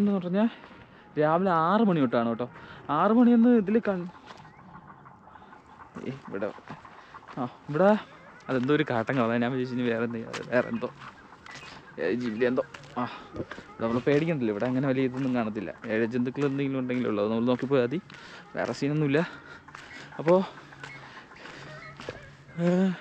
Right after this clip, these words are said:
ഇവിടെ എന്ന് പറയുമ്പോൾ രാവിലെ, ഏ, ഇടയിൽ കൂടെയൊക്കെ ഫസ്റ്റ് ആൾ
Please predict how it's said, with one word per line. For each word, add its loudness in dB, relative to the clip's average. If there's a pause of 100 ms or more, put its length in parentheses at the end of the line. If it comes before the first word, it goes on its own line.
(960)
ഇവിടെ 4
എന്ന് 4
പറയുമ്പോൾ 6 (600)
രാവിലെ, 0 (260)
ഏ, 0 (640)
ഇടയിൽ 4
കൂടെയൊക്കെ -2 (4000)
ഫസ്റ്റ് 0
ആൾ 4